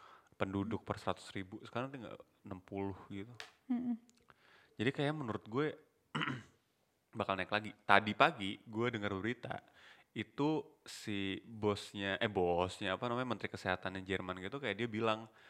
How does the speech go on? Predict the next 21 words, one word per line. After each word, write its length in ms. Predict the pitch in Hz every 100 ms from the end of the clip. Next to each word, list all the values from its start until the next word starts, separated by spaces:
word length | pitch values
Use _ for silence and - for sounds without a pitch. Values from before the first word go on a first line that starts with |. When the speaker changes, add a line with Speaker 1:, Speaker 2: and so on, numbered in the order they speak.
| -
Speaker 1:
"Kayak 240 | - 147 196
tapi 120 | 220
kita 180 | 208 208 208
harus 180 | 165 -
hidup 260 | 123 139 -
dengan 240 | 110 101
ini," 400 | 101 131 117 113
gitu. 160 | 92 104 - - - -
Speaker 2:
Di 140 | - 240
tengah-tengah 420 | 240 233 220 226
ini. 340 | 226 214 214
Speaker 1:
Iya, 480 | 156 160 135 131 165
mau 140 | 165 110
nggak 200 | 104 104
mau 340 | 147 143 165
harus 220 | 131 113
buka 220 | 110 110 104
juga. 360 | 127 165 110 - - - - - - - - - _ - - - - -
Kayaknya 360 | - 98 131 104
sih. 160 | 95 110 - - _ _ _ _ _ - - _ - _ - _ - 440 - - - _ _ - - - -
Speaker 2:
Iya, 280 | 247 269